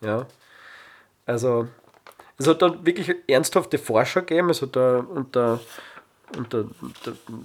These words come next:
der Schirmherrschaft, glaub ich, von einem, von einem Biologen oder so, der hat da ein paar Leute zusammentrommelt und gesagt, „Na, schalt's dir nicht ein, die Welt geht unter.“ Ähm, so, zweitausendsiebzehn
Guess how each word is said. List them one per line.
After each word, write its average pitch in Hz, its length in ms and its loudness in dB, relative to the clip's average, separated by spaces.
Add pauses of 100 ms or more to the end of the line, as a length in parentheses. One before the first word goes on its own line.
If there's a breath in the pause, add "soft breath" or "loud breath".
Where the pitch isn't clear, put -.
(160)
der 117 220 -4
Schirmherrschaft, 139 840 0
glaub 117 140 0
ich, 117 80 2
von 117 140 -2
einem, 117 200 -4
von 113 160 -6
einem 110 120 0
Biologen 107 480 -2
oder 120 160 0
so, 131 240 0 (680 loud breath)
der 113 160 -2
hat 117 160 -4
da 113 80 2
ein 110 80 0
paar 110 140 2
Leute 113 160 2
zusammentrommelt 107 520 -4
und 107 100 -6
gesagt, 101 240 -6
„Na, - 280 0
schalt's 156 300 0
dir 156 100 0
nicht 160 220 2
ein, 165 280 6
die 151 120 -2
Welt 156 180 4
geht 165 160 0
unter.“ 151 420 2 (1500 loud breath)
Ähm, 156 520 6 (520 loud breath)
so, 117 280 0 (180)
zweitausendsiebzehn 180 1080 0